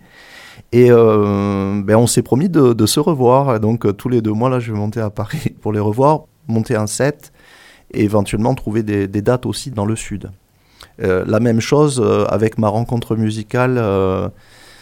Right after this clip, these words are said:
avec Géraldine Laurent, qui est,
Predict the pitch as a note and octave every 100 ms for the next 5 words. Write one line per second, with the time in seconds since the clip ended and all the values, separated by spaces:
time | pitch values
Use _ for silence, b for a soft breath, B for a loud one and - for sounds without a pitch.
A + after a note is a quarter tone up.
0 | b b _ - G2 A2 G#2+ A2+ G#2+ A2+
1 | A#2+ A#2+ A#2+ A2+ A#2+ C3 - G#2 G2+ G2+
2 | G2 G#2